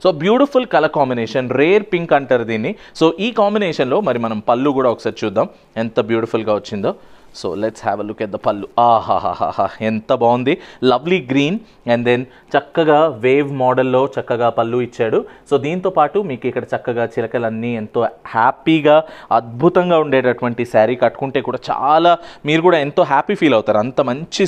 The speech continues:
శారీ. And దానికి చూడండి. And once again notice the work. ఎంత చక్కటి వర్క్ ఇచ్చాడు చాలా రీజనబుల్ ప్రైస్‌కి. And చూడండి, ఇంత చక్కటి బ్లౌజ్, ప్లెయిన్ బ్లౌజ్ ఇచ్చాడు. Again గోల్డెన్ బార్డర్‌లో చాలా రిచ్గా ఉంటుంది గోల్డెన్ కలర్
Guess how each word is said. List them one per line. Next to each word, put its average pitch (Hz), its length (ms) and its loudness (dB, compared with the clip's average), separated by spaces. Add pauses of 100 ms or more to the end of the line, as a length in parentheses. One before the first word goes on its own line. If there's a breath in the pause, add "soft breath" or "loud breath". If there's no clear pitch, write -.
శారీ. 131 220 2 (280 loud breath)
And 135 160 0
దానికి 120 260 0
చూడండి. 98 300 0 (120)
And 180 80 2 (100)
once 180 200 0
again 123 180 -2 (340)
notice 135 300 0
the 117 140 2
work. 170 160 2 (340 loud breath)
ఎంత 208 220 -6 (140)
చక్కటి 220 400 0 (120)
వర్క్ 143 240 2
ఇచ్చాడు 117 260 0 (140)
చాలా 131 360 4 (100)
రీజనబుల్ 131 580 -2 (140)
ప్రైస్‌కి. 120 460 0 (300 loud breath)
And 113 180 -4
చూడండి, 104 360 -4
ఇంత 120 140 -6 (160)
చక్కటి 131 400 -2 (380 loud breath)
బ్లౌజ్, 117 320 2 (120)
ప్లెయిన్ 127 280 -2
బ్లౌజ్ 117 280 0
ఇచ్చాడు. 123 280 2 (320)
Again 117 200 -2 (140)
గోల్డెన్ 117 340 0
బార్డర్‌లో 113 340 0 (280 loud breath)
చాలా 190 180 4 (100)
రిచ్గా 220 360 0
ఉంటుంది 151 280 -2 (120)
గోల్డెన్ 143 340 2
కలర్ 131 120 2